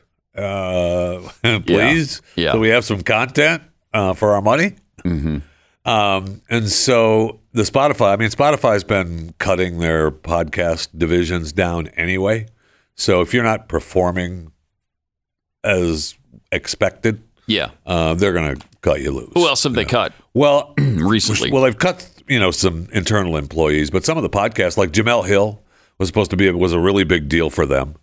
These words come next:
Speaker 2: Mm-hmm.
Speaker 1: uh, and, uh, sh-, they cut ties with her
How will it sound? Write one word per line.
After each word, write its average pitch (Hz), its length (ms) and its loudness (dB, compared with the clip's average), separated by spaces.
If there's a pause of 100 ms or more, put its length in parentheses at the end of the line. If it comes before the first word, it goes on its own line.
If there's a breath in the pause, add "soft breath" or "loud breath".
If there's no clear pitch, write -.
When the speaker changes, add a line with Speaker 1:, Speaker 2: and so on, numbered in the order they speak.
(100)
Speaker 2:
Mm-hmm. 98 220 0 (140)
Speaker 1:
uh, 80 560 0
and, 85 640 0
uh, 73 440 0
sh-, - 460 -4
they 90 140 2
cut 104 300 -2
ties 87 300 2
with 80 140 -2
her 90 340 0